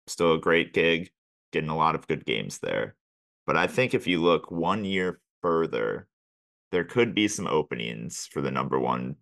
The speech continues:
booths, specifically at Amazon.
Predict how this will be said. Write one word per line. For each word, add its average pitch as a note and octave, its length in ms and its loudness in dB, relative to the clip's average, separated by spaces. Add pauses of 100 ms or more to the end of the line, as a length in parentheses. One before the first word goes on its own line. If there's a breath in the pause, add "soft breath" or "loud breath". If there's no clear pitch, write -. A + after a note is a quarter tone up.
booths, - 560 -8 (560)
specifically B2 720 2
at B1+ 80 2
Amazon. G1+ 600 -4